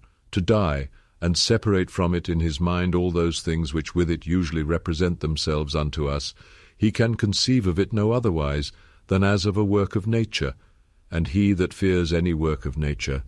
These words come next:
is a very child. Now death, it is not only a work of nature, but also conducing to nature.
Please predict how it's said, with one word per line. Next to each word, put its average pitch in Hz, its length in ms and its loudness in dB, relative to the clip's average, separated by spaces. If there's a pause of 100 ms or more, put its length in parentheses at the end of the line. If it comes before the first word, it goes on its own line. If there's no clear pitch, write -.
(260)
is 71 180 0
a 71 60 0
very 64 300 0
child. 64 540 -4 (180)
Now 85 160 0
death, 95 520 2 (260)
it - 140 -8
is 71 120 -4
not 76 160 -4
only 73 240 -2
a 69 60 -2
work 76 280 -4
of 65 120 -6
nature, 80 400 -4
but 76 160 -8
also 78 300 -6
conducing 80 680 -2
to 76 120 -2
nature. 69 420 -6